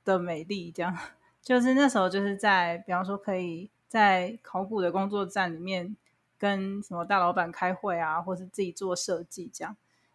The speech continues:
然后也看到很多人，就是以前我们在讲这些数位游牧的方式，也可以，就身边的人都听到有这样的方式。像，像之前 Kyle 在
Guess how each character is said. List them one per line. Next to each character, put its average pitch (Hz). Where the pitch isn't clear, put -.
然 208
后 240
也 214
看 240
到 240
很 214
多 208
人， 180
就 196
是 196
以 214
前 214
我 233
们 190
在 220
讲 180
这 214
些 196
数 214
位 214
游 170
牧 190
的 170
方 175
式， 180
也 160
可 175
以， 170
就 247
身 240
边 233
的 226
人 175
都 190
听 190
到 180
有 147
这 185
样 175
的 -
方 180
式。 185
像， 226
像 294
之 262
前 233
Kyle 202
在 190